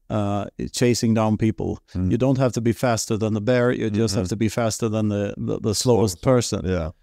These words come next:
Speaker 1: Uh,
Speaker 2: Theory.
Speaker 1: a-, and that's what the Fed is. Like,
Speaker 2: Yeah.
Speaker 1: the, someone always has to pay, and it's always the, the poorest that
Speaker 2: Yeah.
Speaker 1: pay. And,
Speaker 2: Right.
Speaker 1: uh, and it's very, it's a brutal game to play.
Speaker 2: Yes.
Speaker 1: Uh, so, so, but with,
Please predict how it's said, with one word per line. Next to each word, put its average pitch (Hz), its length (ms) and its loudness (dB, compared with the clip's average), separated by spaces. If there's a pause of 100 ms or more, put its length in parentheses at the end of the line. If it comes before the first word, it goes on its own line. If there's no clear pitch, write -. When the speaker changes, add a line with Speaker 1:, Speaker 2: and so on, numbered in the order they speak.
(300)
Speaker 1:
Uh, 107 280 2
Speaker 2:
Theory. 87 280 0 (140)
Speaker 1:
a-, 135 220 2
and 135 260 4 (140)
that's 135 380 0
what 143 160 0
the 123 80 0
Fed 127 220 2
is. - 260 -4
Like, 104 240 -2
Speaker 2:
Yeah. 87 120 -2
Speaker 1:
the, 120 180 0
someone 135 380 2
always 127 340 2
has 113 220 0
to 110 80 -8
pay, 107 300 2
and 107 120 2
it's 107 140 -2
always 113 320 2
the, 107 260 -2 (520)
the 117 100 0
poorest 104 540 2
that 104 180 2
Speaker 2:
Yeah. 92 120 2
Speaker 1:
pay. 117 200 4 (160)
And, 117 180 2
Speaker 2:
Right. 143 160 2
Speaker 1:
uh, 117 260 2
and 113 120 2
it's 113 240 0
very, 110 440 2 (240)
it's 113 240 -2
a 113 40 0
brutal 120 480 4
game 117 260 4
to 104 100 0
play. 104 300 -2 (240)
Speaker 2:
Yes. 85 500 2
Speaker 1:
Uh, 101 840 -2
so, 117 320 0
so, 110 340 -2 (220)
but 120 280 0
with, 131 180 0